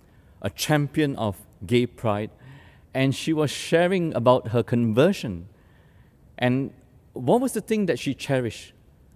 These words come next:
She's an academic, she's an intellectual, a very clear thinker, a very good speaker, and worth listening to.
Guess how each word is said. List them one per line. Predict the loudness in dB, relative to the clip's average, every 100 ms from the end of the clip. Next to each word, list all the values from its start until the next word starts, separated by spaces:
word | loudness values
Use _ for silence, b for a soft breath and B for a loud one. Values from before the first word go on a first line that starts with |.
| -20 -14
She's | -2 0 0
an | -4
academic, | -2 -2 0 0 -2 -4
she's | -6 -2
an | -4 -2
intellectual, | -2 -2 -4 -4 -4 -2
a | -2
very | -2 -4 -4
clear | -6 -16 0 2 2
thinker, | -2 -4 -2
a | -2 0
very | 0 -2
good | -6 -4 -4
speaker, | -4 -8 -8 -6 -4 -6 B -16 -14 -14 B B
and | 2 2 2 -2 -6
worth | -6 2 4 4
listening | 0 -2 -2 -4 -2
to. | -2 -2